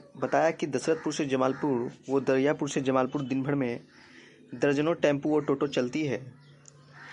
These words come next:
जिससे कि एक मार्च शिवरात्रि के दिन से ही दो तीन लड़कों के द्वारा जमालपुर थाना क्षेत्र के छोटी गमनपुर में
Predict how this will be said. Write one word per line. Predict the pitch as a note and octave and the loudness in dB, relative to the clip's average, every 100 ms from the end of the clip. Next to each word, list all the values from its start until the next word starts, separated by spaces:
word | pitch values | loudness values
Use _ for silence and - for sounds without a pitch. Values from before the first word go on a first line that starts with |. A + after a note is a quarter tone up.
| - - C3+ | -20 -14 -8
जिससे | C#3+ - G#3 | -4 -2 -2
कि | G3 G3 G3 - - - - - | 0 0 0 -4 -16 -20 -18 -4
एक | E3 E3+ | -2 0
मार्च | E3+ E3+ - D3+ D#3 - - _ - | 2 2 0 -4 -4 -12 -20 _ -8
शिवरात्रि | - C#3 C#3 - E3 | 0 4 4 2 -2
के | D3+ | 0
दिन | D3 | 0
से | D3+ D#3+ | 0 -2
ही | D3 A2+ A#2 D#3+ - _ _ - - - _ _ _ _ _ _ _ | 0 0 -2 -8 -16 _ _ -20 -20 -20 _ _ _ _ _ _ _
दो | B2 D3+ | -2 0
तीन | D#3 E3+ | 2 2
लड़कों | D3+ C#3 D3+ | 4 4 2
के | D3+ | 2
द्वारा | C#3+ C#3+ | 4 4
जमालपुर | C#3+ B2+ B2+ D3+ | 4 2 2 0
थाना | D3 C#3+ C#3+ | -2 -2 -2
क्षेत्र | - C#3+ D3 | -2 -4 -2
के | C#3+ D3+ | 0 0
छोटी | D3 - - B2+ D#3 D3 | 0 -4 -4 -2 0 2
गमनपुर | C#3 C3+ C#3+ D3+ | 2 0 0 0
में | C3+ G#2 | 0 -2